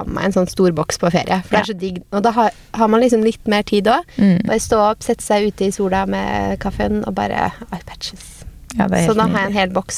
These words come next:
Speaker 1: som jeg vet
Speaker 2: Ja,
Speaker 1: ferien er dekka.
Speaker 2: Digg. Jeg må bestille meg en ny sånn.
Speaker 1: Mm.
Speaker 2: Og så er det, eh, Rodial sine C-vitamin, sånne patches. De har vi jo snakket om før.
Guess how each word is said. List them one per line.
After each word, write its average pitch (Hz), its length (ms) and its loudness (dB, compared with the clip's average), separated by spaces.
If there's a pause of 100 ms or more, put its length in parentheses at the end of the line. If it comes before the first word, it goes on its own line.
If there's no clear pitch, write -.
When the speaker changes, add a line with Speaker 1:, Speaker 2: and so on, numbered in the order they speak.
Speaker 1:
som 202 100 0
jeg 196 340 -2 (800)
vet 196 140 2
Speaker 2:
Ja, - 320 -2
Speaker 1:
ferien 190 160 2
er 185 140 0
dekka. - 260 -2 (260)
Speaker 2:
Digg. - 140 -2 (140)
Jeg - 100 0
må - 80 0
bestille - 260 -4
meg - 120 -4
en - 40 -2
ny 180 60 2
sånn. - 220 -4 (580)
Speaker 1:
Mm. 214 160 -2 (640)
Speaker 2:
Og 233 80 2
så 254 160 2
er 233 40 0
det, 220 580 4 (200)
eh, 196 800 6
Rodial 185 360 2
sine 175 220 0
C-vitamin, 170 640 0 (160)
sånne 156 260 2 (320)
patches. - 640 -2
De 208 80 0
har 180 80 2
vi 175 60 0
jo 175 60 0
snakket 170 180 -2
om - 80 2
før. - 200 0